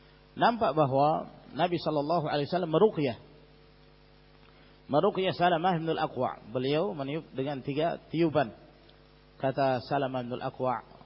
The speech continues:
radhiyallahu an, "Famashtakaitu hatta as-sa'ah."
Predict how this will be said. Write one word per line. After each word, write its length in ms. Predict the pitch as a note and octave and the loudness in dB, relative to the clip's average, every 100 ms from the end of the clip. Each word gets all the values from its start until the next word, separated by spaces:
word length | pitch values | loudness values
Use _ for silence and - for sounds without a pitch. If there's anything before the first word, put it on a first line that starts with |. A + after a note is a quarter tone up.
| - - | -20 -18
radhiyallahu 640 | - B2 A#2 A#2 A#2+ C3 A#2 | -6 -4 -2 -2 -2 -4 0
an, 320 | E3 G3+ D#3 - - - - | 0 0 -10 -18 -20 -20 -6
"Famashtakaitu 1120 | C3+ B2 D#3 - - C3 A#2 D3+ E3+ D#3 F3 D3+ | -2 -2 -4 -6 -6 -4 -4 -4 -4 -6 -6 -6
hatta 400 | D#3+ D#3 - C3+ | -6 -8 -12 -12
as-sa'ah." 640 | - - A#2+ A#2 A2+ - | -12 -10 -8 -8 -10 -14